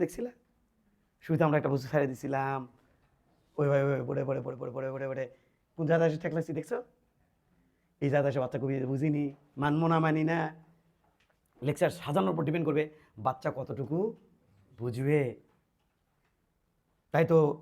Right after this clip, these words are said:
পদার্থবিজ্ঞান পড়তে হয় ধাপে ধাপে। তুমি বিয়োগ শক্তি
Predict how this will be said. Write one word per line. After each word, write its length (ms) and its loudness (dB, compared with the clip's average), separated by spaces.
পদার্থবিজ্ঞান 400 2
পড়তে 160 -2
হয় 160 2
ধাপে 260 -4
ধাপে। 260 -6
তুমি 180 2
বিয়োগ 200 8
শক্তি 180 0